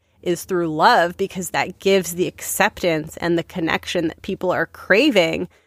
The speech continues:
that causes them to be afraid and causes them to be hateful because they're scared they won't be loved. And so all of this as women, all of these questions around self-confidence and empowerment and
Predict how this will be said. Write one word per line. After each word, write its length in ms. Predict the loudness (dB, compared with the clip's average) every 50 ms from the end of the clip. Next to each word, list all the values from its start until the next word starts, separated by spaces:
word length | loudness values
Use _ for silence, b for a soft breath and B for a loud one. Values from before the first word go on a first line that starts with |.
| _ _ _
that 180 | -6 -6 -6
causes 560 | -8 -6 0 4 4 4 6 4 2 0 2
them 240 | 2 2 2 2 0
to 140 | -4 -6 -10
be 120 | -8 -8
afraid 640 | -10 -10 -10 -10 -6 -4 -4 -4 -4 -8 -12 -12 -14 -10
and 280 | -6 -2 0 0 -2 -2
causes 480 | -6 0 4 4 4 4 2 -2 -2 0
them 160 | 0 -2 -2
to 100 | -4 -6
be 100 | -10 -12
hateful 500 | -12 -8 -6 -6 -6 -6 -6 -4 -4 -4
because 320 | -4 -6 -8 -8 -10 -8 -6
they're 140 | -6 -6
scared 420 | -6 -8 -12 -14 -10 -6 -6 -4 -2
they 120 | -2 0
won't 300 | 0 0 0 -2 -2 -4
be 120 | -6 -8 -6
loved. 480 | -4 -4 -4 -4 -6 -8 -10 -12 -8 -2
And 200 | 0 0 0 0
so 360 | 2 4 4 6 4 4 2 -2 _ _ _ _ _ _ _ _ _ _ _ _ _
all 280 | 4 6 6 6 6 4
of 120 | 2 2
this 260 | 4 4 4 2 0 -2
as 260 | -2 -2 -2 -4 -6
women, 640 | -6 -4 -2 0 0 0 0 0 -2 -4 -4 -6 -8 -10 _ _ _ _ _ _ _ _
all 220 | 2 4 4 4
of 80 | 4 2
these 220 | -2 -4 -6 -8
questions 680 | -8 -12 -6 0 0 0 0 0 -2 0 0 2 2 2
around 300 | 2 4 4 4 2 2
self-confidence 1040 | 0 -2 -4 -4 -6 -12 -10 -6 -4 -4 -4 -4 -8 -4 -2 -2 -2 0 -2 -2 -2
and 140 | -4 -4 -2
empowerment 1120 | -4 -6 -8 -14 -14 -6 0 2 4 4 4 4 4 2 2 0 0 -2 -2 -4 -4 -10 -6
and 460 | -4 -4 -4 -2 -2 -2 -4 -4 -6